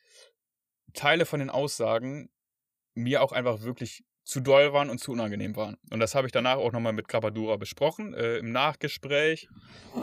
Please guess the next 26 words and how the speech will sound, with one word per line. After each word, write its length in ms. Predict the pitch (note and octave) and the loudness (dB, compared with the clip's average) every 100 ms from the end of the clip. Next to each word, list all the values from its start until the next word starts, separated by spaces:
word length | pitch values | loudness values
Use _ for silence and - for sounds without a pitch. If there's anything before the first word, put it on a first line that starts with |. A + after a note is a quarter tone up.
| - - - | -12 -2 2
<coughs> 1700 | - - - - - - _ _ _ _ _ _ _ - - - | 4 2 2 0 0 -8 _ _ _ _ _ _ _ -20 -18 -12
Grappadura 560 | B2+ D#3+ D#3 C#3+ E3 B2+ | 2 4 4 2 4 6
hat 120 | D#3+ | 6
seine 200 | F3 C#3 | 6 4
Meinung, 340 | A#2+ C#3 F#3+ E4+ _ _ _ _ _ - | 6 6 4 -2 _ _ _ _ _ -4
ich 140 | - | -4
teile 240 | - D#3 C#3 | 2 4 4
sie 100 | B2 | 2
nicht. 420 | C#3+ E4 - - _ _ _ _ _ | -2 -4 -10 -20 _ _ _ _ _
Ähm, 640 | A#2+ C3 C#3 D3 D3 D3+ D#3+ _ _ _ _ _ _ _ _ _ _ _ | 0 4 4 2 -6 -6 -10 _ _ _ _ _ _ _ _ _ _ _
und 340 | C#3 D3 D3 - | -2 0 -2 -8
die 180 | B2+ B2 | -8 -2
Meinungen 500 | C3 C#3 E3 D#3 D3+ | 2 4 4 0 -2
von 260 | - C3 A#2 | -4 -4 -2
Mo 400 | B2 D#3+ F#3 - | 2 2 0 -2
oder 220 | A#2+ A#2+ | 2 2
M 100 | B2 | 2
two 120 | B2 | -2
Z 140 | A#2 A#2 | -4 -2
O, 260 | C#3 F3+ - _ _ _ _ - | 0 0 -6 _ _ _ _ -12
die 140 | B2 | 2
er 80 | C3 | 4
damals 560 | C3+ D3 D3+ D3 - - B2 B2+ - - - - - - A2+ _ - | 6 4 2 0 -10 -10 -10 -10 -12 -16 -18 -18 -18 -16 -16 _ -6
im 120 | A#2 | -4
Podcast 420 | - D#3 C3+ - | -2 0 0 2
hatte, 320 | C#3+ D3+ C#3+ | -2 0 -2